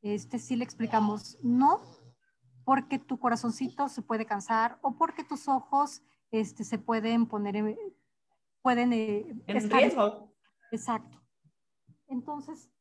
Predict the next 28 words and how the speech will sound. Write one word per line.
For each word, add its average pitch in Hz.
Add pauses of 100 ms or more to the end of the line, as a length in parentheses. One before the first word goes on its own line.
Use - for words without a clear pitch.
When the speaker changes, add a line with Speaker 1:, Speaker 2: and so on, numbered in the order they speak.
Speaker 1:
eh, 254 (920)
sí, 302
sí -
tratamos 285
de, 254
de 233
hacerla 254
consciente 247 (960)
de, 220
de, 214
mm, 214 (880)
de -
las 240
cosas 262
que 240
puede 247
hacer 254
y 247
no 233
puede 240
hacer, 233
pero 247
cuando 214
ella 220
lo 220
pregunta. 175 (1800)
Speaker 2:
Claro, 208
Speaker 1:
Y 285